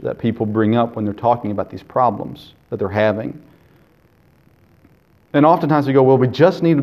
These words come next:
a little more. We just need a little more. If we just had this amount, then we could, this would take away all the stress that we have." <laughs> You've heard the, the phrase, "More money, more problems."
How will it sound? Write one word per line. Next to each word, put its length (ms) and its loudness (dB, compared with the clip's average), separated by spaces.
a 60 -2
little 300 4
more. 360 0
We 100 -6
just 240 0
need 100 2
a 60 6
little 280 6
more. 360 -2
If 100 -8
we 120 2
just 200 4
had 220 2
this 180 4
amount, 420 2
then 200 4
we 100 2
could, 280 -4
this 400 0
would 360 -4
take 180 2
away 140 6
all 140 6
the 100 0
stress 360 -2
that 120 -4
we 120 -4
have." 360 -2
<laughs> 140 -6
You've 140 -2
heard 220 4
the, 140 4
the 140 0
phrase, 460 2
"More 220 2
money, 280 2
more 200 0
problems." 640 0